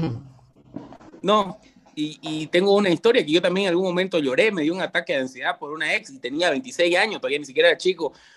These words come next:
Speaker 2: Y no fui a trabajar tres días y mi papá entra a mi cuarto. Mi papá era un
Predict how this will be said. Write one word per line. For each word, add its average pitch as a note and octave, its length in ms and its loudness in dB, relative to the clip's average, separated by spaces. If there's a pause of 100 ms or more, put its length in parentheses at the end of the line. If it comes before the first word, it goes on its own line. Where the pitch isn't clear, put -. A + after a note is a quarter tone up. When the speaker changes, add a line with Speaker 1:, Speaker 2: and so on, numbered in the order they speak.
(240)
Speaker 2:
Y C#3+ 160 4
no D#3+ 140 6
fui F#3+ 120 4
a F#3+ 80 6
trabajar D#3+ 320 2
tres E3+ 180 -2
días F#3 260 2
y D#3 60 -4
mi C#3+ 80 -6
papá B2+ 320 -2
entra F3 220 -2
a - 20 2
mi C3 120 -6
cuarto. F#3 340 0
Mi C#3 80 -2
papá C3+ 100 -2
era D#3+ 120 -4
un D#3+ 140 -8